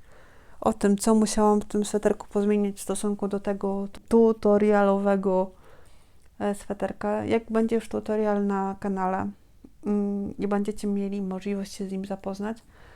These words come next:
to wtedy nakręcę wam taki film, e, opowiem wam o tym, jakie zmiany zrobiłam w tym sweterku, żeby właśnie, e, taki sweterek sobie na bazie tego tutorialu zrobić.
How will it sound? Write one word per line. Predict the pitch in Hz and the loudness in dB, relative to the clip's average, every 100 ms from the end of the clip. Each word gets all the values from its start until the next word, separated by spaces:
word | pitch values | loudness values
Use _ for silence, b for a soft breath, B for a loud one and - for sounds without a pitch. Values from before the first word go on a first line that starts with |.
| b b b - - | b b b -20 0
to | 208 202 196 196 | 2 2 2 -2
wtedy | - 214 208 | -4 0 0
nakręcę | 208 208 208 - | 0 -2 -2 -4
wam | 202 196 | -4 -2
taki | 202 208 | -4 -6
film, | 202 226 233 233 - - | -4 -2 -2 -4 -8 -6
e, | 196 - | -6 -4
opowiem | - 208 202 202 202 196 | -4 -2 -2 0 -2 -2
wam | 196 190 | -2 -4
o | 196 | -6
tym, | 196 190 | -4 -4
jakie | 185 185 190 185 | -6 -4 -4 -2
zmiany | 196 190 185 180 185 b b b b | -2 -2 -2 -4 -8 b b b b
zrobiłam | 208 208 196 202 196 190 | -6 -4 -4 -4 -4 -6
w | 196 | -6
tym | 226 226 | -6 -6
sweterku, | 214 214 - 190 202 | -8 -10 -10 -10 -8
żeby | 196 196 | -6 -6
właśnie, | 196 202 - - 202 b b b b b b b b - - | -4 -4 -4 -8 -8 b b b b b b b b -20 -6
e, | 202 196 190 190 | -2 0 -2 -2
taki | - 214 202 | 0 0 -2
sweterek | - 185 190 190 - | -4 -2 0 -2 -4
sobie | 185 190 185 185 180 - - - | -6 -2 -2 -2 -6 -10 -18 -8
na | 202 196 190 | -2 0 2
bazie | 190 190 185 180 | 0 0 0 -4
tego | - 202 190 185 | -2 -2 -2 -4
tutorialu | 185 190 185 180 180 180 | -6 -8 -6 -4 -4 -6
zrobić. | 180 175 - - | -4 -4 -6 -10